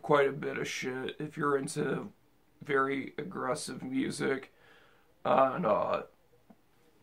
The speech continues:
physical formats. Go check him out and subscribe to him.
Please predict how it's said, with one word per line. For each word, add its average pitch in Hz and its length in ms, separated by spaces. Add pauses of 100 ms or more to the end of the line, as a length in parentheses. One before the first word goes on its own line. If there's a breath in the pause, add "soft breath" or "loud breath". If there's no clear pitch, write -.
(220)
physical 143 420
formats. 135 760 (280)
Go 82 180
check 135 280
him 139 100
out 139 240
and - 80
subscribe - 600
to 143 80
him. 160 340